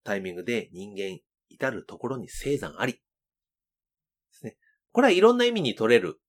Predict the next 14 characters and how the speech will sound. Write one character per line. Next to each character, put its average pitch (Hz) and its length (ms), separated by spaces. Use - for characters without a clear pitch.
と 107 120
は 87 60
思 90 180
い 95 60
ま 98 140
す - 80
け 82 120
ど 82 120
も、 - 300
一 151 140
般 190 160
的 175 200
に 156 80
は、 - 200